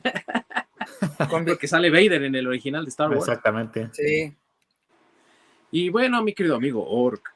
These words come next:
Speaker 1: tú, eh, si alguien llegara y te preguntara, "Bueno, ¿y de qué trata la película de Conan el Bárbaro?", ¿tú qué les dirías, amigo? ¿De qué se trata para ti la película de Conan el Bárbaro?
Speaker 3: Pues, básicamente es una historia de venganza.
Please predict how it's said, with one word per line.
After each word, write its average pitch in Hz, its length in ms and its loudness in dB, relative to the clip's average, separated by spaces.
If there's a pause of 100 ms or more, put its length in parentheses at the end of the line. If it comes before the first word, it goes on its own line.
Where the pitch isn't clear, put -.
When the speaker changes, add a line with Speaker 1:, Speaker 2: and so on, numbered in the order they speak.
(580)
Speaker 1:
tú, 135 540 2
eh, 110 360 -6 (280)
si 123 380 -2
alguien 135 260 0
llegara 127 240 2
y 131 60 0
te 120 140 -2
preguntara, 120 420 -4
"Bueno, 190 220 -4
¿y 220 60 -2
de 214 100 -4
qué - 140 -6
trata - 320 -6
la 120 140 -6
película 127 640 -2
de 107 140 -6
Conan 135 200 -6
el 120 60 -6
Bárbaro?", 127 240 -6
¿tú - 120 -20
qué - 120 -16
les 170 160 -4
dirías, 123 420 -4
amigo? 92 300 -20 (440)
¿De 135 120 -2
qué 202 160 0
se 202 120 2
trata 156 260 -2
para 110 180 -6
ti 131 100 -6
la 120 100 -4
película 110 280 -10
de 98 100 -12
Conan 117 280 -8
el 98 120 -12
Bárbaro? 95 380 -14 (1600)
Speaker 3:
Pues, 135 500 -4
básicamente 139 580 -2
es - 120 -6
una 120 120 -8
historia 120 300 -2
de 104 60 0
venganza. 92 800 -10